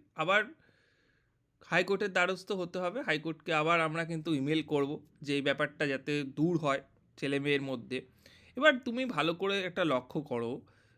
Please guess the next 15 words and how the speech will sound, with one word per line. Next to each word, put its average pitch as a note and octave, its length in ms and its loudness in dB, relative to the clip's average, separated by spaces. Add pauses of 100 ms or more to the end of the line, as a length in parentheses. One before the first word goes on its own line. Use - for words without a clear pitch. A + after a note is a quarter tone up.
(120)
যে B3+ 220 6 (1500)
ম্যা-, D3 280 2
অ্যারিথমেটিক A3 720 2 (240)
তো G3+ 100 0
করলে, F#3+ 380 2 (1000)
এবার D4+ 220 6 (480)
সার্কের B3+ 640 0
দেখো C#4 320 0 (140)
ফুল G#3 180 4
ফর্ম, B2 280 -4 (120)
what A#3 200 2 (120)
does A3+ 140 4 (120)
sark G3 360 0
stands D#3+ 500 0
for A#2 260 -4